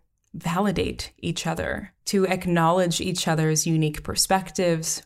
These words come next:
our contributions, to show gratitude and, and, and to feel it,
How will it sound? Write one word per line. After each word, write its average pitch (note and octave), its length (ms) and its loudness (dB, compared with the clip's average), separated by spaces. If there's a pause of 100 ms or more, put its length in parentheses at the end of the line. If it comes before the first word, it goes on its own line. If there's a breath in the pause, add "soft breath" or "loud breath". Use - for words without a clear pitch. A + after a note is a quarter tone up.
our F3+ 80 -2
contributions, E3 1300 -2 (120)
to F#3+ 120 -4
show F3 520 2 (240)
gratitude E3+ 800 0
and, F#3+ 220 0
and, - 260 -8
and F#3 140 -4
to F3+ 80 -2
feel D4 380 0
it, - 440 -4